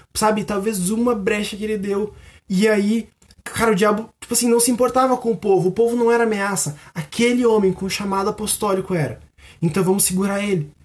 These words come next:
Porque sabiam que ele, se caísse nas mãos do Senhor, era uma bomba pro reino do, pro reino das trevas. Então eu vejo uma geração que diz que queimar por salvação,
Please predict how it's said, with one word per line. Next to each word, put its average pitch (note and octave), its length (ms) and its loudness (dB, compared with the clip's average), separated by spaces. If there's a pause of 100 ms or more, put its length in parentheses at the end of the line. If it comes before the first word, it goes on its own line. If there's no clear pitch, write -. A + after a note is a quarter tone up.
(140)
Porque F3 220 -4
sabiam G#3 420 0
que G3 220 -4
ele, F#3 480 2 (120)
se - 200 0
caísse G#3+ 520 0
nas A3+ 220 2
mãos G#3 320 0
do F#3 80 -4
Senhor, F#3 380 0
era F3+ 180 2
uma G3 160 0
bomba F#3 540 2
pro E3+ 140 -2
reino E3 280 2
do, E3+ 380 -6
pro F#3+ 120 0
reino F3+ 200 2
das F#3+ 180 -2
trevas. A3 520 0 (720)
Então A3+ 240 2
eu B3+ 120 2
vejo A#3+ 220 0
uma B3 140 2
geração A3+ 800 2 (360)
que G#3+ 120 -6
diz G3+ 480 2
que A#3 140 -6
queimar A3+ 480 2
por C#4 160 -2
salvação, F#3+ 680 -2